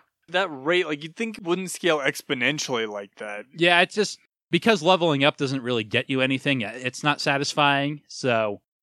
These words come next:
Speaker 2: I'm hoping when you unlock the job system, it works a little better, but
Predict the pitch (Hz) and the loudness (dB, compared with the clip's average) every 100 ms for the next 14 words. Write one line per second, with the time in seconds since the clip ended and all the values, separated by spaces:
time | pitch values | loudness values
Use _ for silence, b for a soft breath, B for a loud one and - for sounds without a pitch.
0 | _ _ 151 160 196 208 208 190 185 175 | _ _ 0 4 4 6 2 2 0 2
1 | 175 165 151 110 123 131 - 147 165 147 | 2 2 0 2 2 2 -2 -4 -2 -2
2 | 120 131 - 113 120 127 131 143 151 120 | -2 -4 -2 -2 0 2 2 4 2 2
3 | 110 | 2